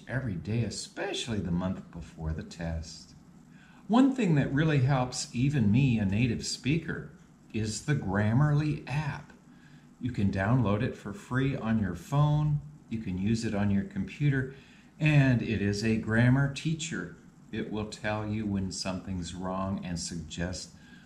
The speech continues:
the correction. If you pay money to Grammarly, they will give you even more writing tips. But the free application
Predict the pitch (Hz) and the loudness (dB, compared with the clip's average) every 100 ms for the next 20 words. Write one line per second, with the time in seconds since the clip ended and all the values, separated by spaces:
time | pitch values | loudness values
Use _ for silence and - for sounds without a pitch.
0 | - - 120 - 127 117 160 - - - | -18 -10 -8 -2 0 0 -2 -2 -8 -10
1 | - - - - - - - - 156 147 | -14 -20 -20 -20 -20 -20 -20 -6 -2 4
2 | 170 - 165 143 151 202 160 - - 87 | 4 4 4 6 6 6 2 -2 -4 -2
3 | 76 71 64 65 67 - - - - - | 0 -2 -8 -12 -14 -20 -20 -20 -20 -4
4 | 113 127 101 90 101 98 90 90 85 - | 4 4 4 0 0 0 0 -4 -4 -10
5 | - - 151 135 117 107 98 95 139 175 | -10 2 6 6 6 4 0 0 0 2
6 | 123 85 78 80 - - - - - - | 2 0 -4 -12 -12 -16 -18 -20 -20 -10
7 | - 151 123 123 - 202 220 131 107 90 | -2 -2 0 -2 -2 0 0 0 -4 -8
8 | 92 - 104 113 - 165 156 | -10 -8 -4 -2 -2 -2 -2